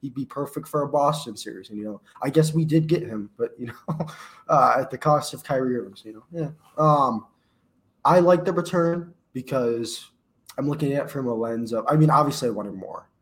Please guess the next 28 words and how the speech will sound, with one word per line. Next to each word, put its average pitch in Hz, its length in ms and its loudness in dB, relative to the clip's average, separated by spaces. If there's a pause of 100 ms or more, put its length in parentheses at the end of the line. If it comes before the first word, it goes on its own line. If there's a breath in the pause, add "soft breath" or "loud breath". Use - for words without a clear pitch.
(200)
I'm 127 120 -4
happy 139 280 0
we 127 120 0
didn't 123 200 -2
get 117 180 -6
Christian 117 300 -12
Wood. 95 180 -10
I 92 60 -14
don't 120 200 -8
like 113 140 -8
Christian 131 380 -10
Wood 135 120 -4
at 135 100 -2
all. 139 280 -2
I 107 60 -8
don't 101 120 -8
know 104 140 -8
if - 100 -16
it's, 107 220 -12
I 107 120 -4
know 107 240 -6
that 107 140 -10
he's, 113 240 -10
everybody's 107 420 -8
very 104 160 -10
iffy 127 360 -8
on 131 80 -4
him, 131 160 -8